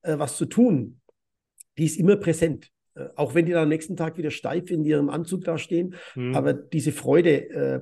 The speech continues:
Speaker 1: i-, das ist so schön zu sehen. Also das macht Spaß. Dann habe ich für Electrolux mal, ähm, das war auch ganz interessant, in Stockholm, bin ich eingeladen worden nach Stockholm, soll den Vortrag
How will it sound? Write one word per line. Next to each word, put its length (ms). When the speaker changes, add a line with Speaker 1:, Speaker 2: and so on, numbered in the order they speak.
Speaker 1:
i-, 240
das 220
ist 100
so 140
schön 240
zu 100
sehen. 260
Also 140
das 300
macht 200
Spaß. 300
Dann 300
habe 160
ich 60
für 120
Electrolux 640
mal, 400
ähm, 460
das 400
war 220
auch 180
ganz 160
interessant, 540
in 260
Stockholm, 720
bin 120
ich 140
eingeladen 420
worden 180
nach 120
Stockholm, 460
soll 160
den 180
Vortrag 520